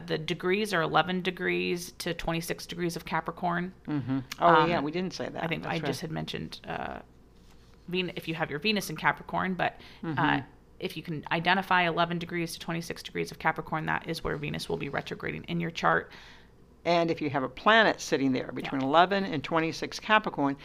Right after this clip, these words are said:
Speaker 2: this would have a bigger impact on you.
Speaker 1: Absolutely.
Speaker 2: And for those who know a little bit more astrology, if you have anything opposing that,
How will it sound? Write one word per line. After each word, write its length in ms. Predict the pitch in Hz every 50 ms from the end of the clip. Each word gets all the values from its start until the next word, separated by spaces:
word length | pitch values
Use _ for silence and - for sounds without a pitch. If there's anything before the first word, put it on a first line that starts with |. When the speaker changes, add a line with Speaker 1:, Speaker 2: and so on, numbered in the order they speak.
| - - - - - - 117 110
Speaker 2:
this 280 | 143 147 147 147 - -
would 120 | 196 190
have 300 | - 170 147 131 135 143
a 40 | 160
bigger 380 | 151 - 160 143 123 156 165 -
impact 540 | - 240 262 277 - - - - - - -
on 180 | 131 - - -
you. 100 | - - - - - - - -
Speaker 1:
Absolutely. 420 | 180 170 - - 160 160 170 165 -
Speaker 2:
And 80 | 165 -
for 120 | - 165
those 200 | 160 160 170 165 165
who 60 | 165
know 140 | 160 151 147
a 20 |
little 220 | 143 147 151 147
bit 160 | 131 143 135 156
more 180 | 185 240 285
astrology, 540 | 254 190 - - 175 165 165 165 160 185 180 - - - -
if 100 | 151 139
you 100 | 143 147
have 140 | 147 147 147
anything 260 | 160 160 143 180 185
opposing 800 | 175 175 180 - - - 240 254 285 339 339 - - 175 143 135
that, 400 | 127 - - - - - - -